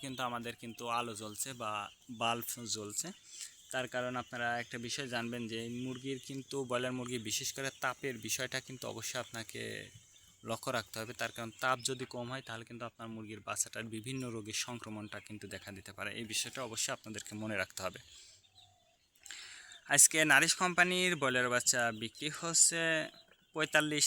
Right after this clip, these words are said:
থেকে পঞ্চাশ টাকা। কাজী কোম্পানি ব্রয়লার বাচ্চা বিক্রি হচ্ছে পঁয়তাল্লিশ থেকে আটচল্লিশ টাকা। আতাপ কোম্পানি ব্রয়লার বাচ্চা বিক্রি হচ্ছে পঁয়তাল্লিশ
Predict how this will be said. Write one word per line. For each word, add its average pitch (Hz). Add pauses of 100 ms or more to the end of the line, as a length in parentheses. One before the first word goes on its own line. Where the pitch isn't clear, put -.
(100)
থেকে 117 (140)
পঞ্চাশ 110 (100)
টাকা। 143 (760)
কাজী 127
কোম্পানি 120
ব্রয়লার 104
বাচ্চা 107 (120)
বিক্রি 120
হচ্ছে 156 (200)
পঁয়তাল্লিশ 151 (160)
থেকে 113 (1080)
আটচল্লিশ 110 (120)
টাকা। 120 (880)
আতাপ 160
কোম্পানি 165
ব্রয়লার 117
বাচ্চা 113 (100)
বিক্রি 143
হচ্ছে 151 (160)
পঁয়তাল্লিশ 147